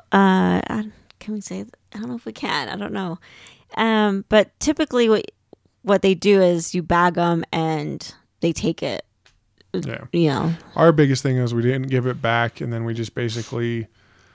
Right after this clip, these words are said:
Speaker 2: let 'em know, "Hey, this is fake. I don't know if you made it or if you got it somewhere bad, but we can't accept it." And if they put up a fuss, we would just bring the police involved.
Speaker 1: Yeah. It depends on us, like, how many times too.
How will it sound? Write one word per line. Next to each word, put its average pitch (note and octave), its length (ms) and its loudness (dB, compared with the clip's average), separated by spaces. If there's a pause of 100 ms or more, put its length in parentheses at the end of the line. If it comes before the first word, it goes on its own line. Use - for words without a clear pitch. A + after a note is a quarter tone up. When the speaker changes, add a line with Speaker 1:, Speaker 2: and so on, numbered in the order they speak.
(320)
Speaker 2:
let C3 200 2
'em B2 120 0
know, B2+ 220 4
"Hey, B2+ 260 4
this B2 200 0
is B2 120 -2
fake. B2 400 -2
I A#2+ 80 0
don't A#2+ 120 -2
know B2 120 -4
if A2+ 100 -6
you B2+ 120 -2
made B2 240 -2
it B2+ 200 0
or A#2 520 -2
if - 220 -8
you A#2+ 80 -4
got A#2 260 0
it A#2 320 -4
somewhere A#2+ 360 -4
bad, A2+ 460 -2
but A2+ 280 -2
we B2 140 0
can't A#2+ 220 -2
accept A#2 380 -4
it." A#2 180 -2
And A#2+ 120 -6
if A2 120 -4
they A2+ 100 -4
put A#2+ 200 0
up A#2 120 -4
a A2 60 -4
fuss, C3 640 0 (720)
we A#2 140 4
would A2+ 120 6
just A2 200 2
bring A2 180 0
the G#2+ 80 -4
police A2+ 440 0
involved. A#2 460 -2 (180)
Speaker 1:
Yeah. F3 380 0 (200)
It G3+ 160 2
depends G#3 400 2
on F#3+ 160 4
us, F3 240 0
like, F3 120 -2
how F3+ 160 -4
many E3+ 240 0
times E3+ 600 -4
too. D#3+ 440 -2